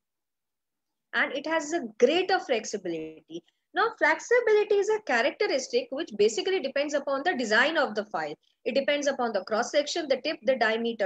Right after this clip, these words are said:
of the file. But yes, it also depends upon the metallurgy, metallurgical characteristic of the file, like the material from which the file is made.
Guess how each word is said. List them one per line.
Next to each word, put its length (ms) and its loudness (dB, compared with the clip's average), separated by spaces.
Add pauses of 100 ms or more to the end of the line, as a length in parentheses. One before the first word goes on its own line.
of 100 -10
the 100 -10
file. 280 -2 (260)
But 180 -2 (100)
yes, 340 -2
it 220 -4
also 320 -2
depends 500 -4
upon 400 -4
the 220 -4
metallurgy, 720 0 (420)
metallurgical 680 2
characteristic 680 0
of 160 -2
the 120 -2
file, 300 -4 (220)
like 220 0 (160)
the 100 0
material 480 -4
from 180 -6
which 220 -4
the 220 -4
file 160 -2
is 160 -8
made. 240 -2